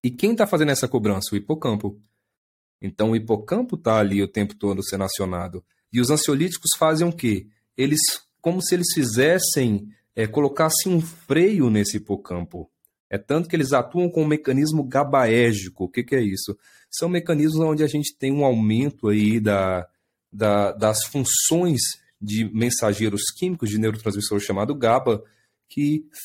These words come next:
freiam esse hipocampo, que reduzem a atividade hipocampal.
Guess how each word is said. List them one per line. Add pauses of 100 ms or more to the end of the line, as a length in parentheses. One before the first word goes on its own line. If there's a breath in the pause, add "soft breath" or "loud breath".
freiam
esse
hipocampo,
que
reduzem
a
atividade
hipocampal.